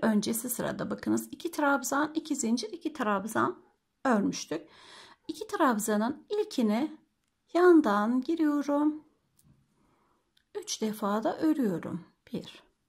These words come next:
Hemen yandan. Bir, iki, üç.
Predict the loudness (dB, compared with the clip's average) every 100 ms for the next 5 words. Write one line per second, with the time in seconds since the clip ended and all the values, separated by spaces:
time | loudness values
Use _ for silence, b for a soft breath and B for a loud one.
0 | _ _ 2 2 2 2 2 4 4 2
1 | 2 0 -6 _ _ _ _ _ _ _
2 | -20 _ _ _ _ -2 0 0 -4 -18
3 | _ _ _ _ -8 -8 -6 -6 -6 -4
4 | -4 -4 -6 -10